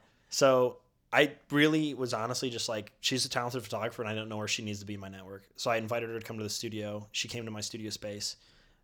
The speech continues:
uh, Creative Club Chicago. She came in. Uh, she brought pastries for everybody. She walks in, just ball of joy, just so fun. And I was just like, "I wanna get to know this girl." And then we were messaging back and forth like crazy on Instagram. And then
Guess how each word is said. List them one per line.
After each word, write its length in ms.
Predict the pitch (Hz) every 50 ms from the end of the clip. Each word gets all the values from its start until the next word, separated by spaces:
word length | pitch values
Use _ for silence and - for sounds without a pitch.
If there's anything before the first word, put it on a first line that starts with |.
| _ -
uh, 140 | 101 95 92
Creative 280 | - - 110 107 101
Club 160 | - - 98
Chicago. 640 | - - - 107 101 101 101 92 95 95 95 104 - -
She 200 | - - 120 113
came 300 | - - 110 104 104 104
in. 280 | 104 101 101 98 95 - _ _ _ _ _ _ _ _ _ _ _ _ -
Uh, 160 | - 90 87
she 160 | 85 - - 110
brought 220 | 120 110 - -
pastries 480 | - - 95 101 - - 110 107 104 -
for 100 | - 104
everybody. 540 | 98 107 107 101 101 101 101 101 101 - _ _ _ _ _ _ _ _ _ _ _ _ -
She 180 | - - -
walks 340 | 110 101 101 98 95 - -
in, 140 | 107 101 104
just 200 | 107 104 - - -
ball 240 | 104 95 95 98 101
of 80 | 95
joy, 420 | 95 101 95 95 95 95 95 95 92
just 340 | - - 101 - - - -
so 200 | - 107 104 101
fun. 400 | - - 101 101 101 101 101 -
And 120 | - 101 101
I 80 | 104
was 100 | 104 110
just 140 | 113 107 107
like, 240 | 110 107 104 - _ _ _ _ _ _ _ _ _ _ -
"I 60 | -
wanna 140 | 165 214 226
get 80 | 220 -
to 80 | 196
know 160 | 185 190 190 151
this 100 | 127 -
girl." 300 | - - - - - - _ _ _ _ _ _ -
And 180 | 123 117 117 120
then 140 | 117 117 113
we 80 | 117 117
were 80 | 113
messaging 500 | 110 110 104 - - 113 113 113 110 110
back 220 | 104 104 95 - -
and 80 | 101
forth 160 | - - 101
like 80 | 98 -
crazy 280 | - - 131 131 120 123
on 80 | 120
Instagram. 540 | 139 147 - - 143 143 135 135 131 135 131 127 - - _ _ _ _ _ _
And 180 | - 110 107 107
then 440 | 107 107 104 104 104 104 104 98